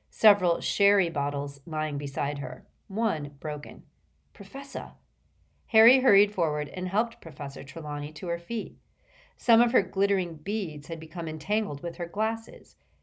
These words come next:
She hiccuped loudly, patted her hair,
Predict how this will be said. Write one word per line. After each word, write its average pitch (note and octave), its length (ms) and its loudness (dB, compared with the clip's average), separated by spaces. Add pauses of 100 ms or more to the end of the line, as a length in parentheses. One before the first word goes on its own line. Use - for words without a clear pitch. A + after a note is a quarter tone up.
(140)
She E4+ 260 -2
hiccuped F3 440 0 (100)
loudly, D#3+ 600 0 (420)
patted G3 340 6
her A#3+ 120 4
hair, D3+ 420 0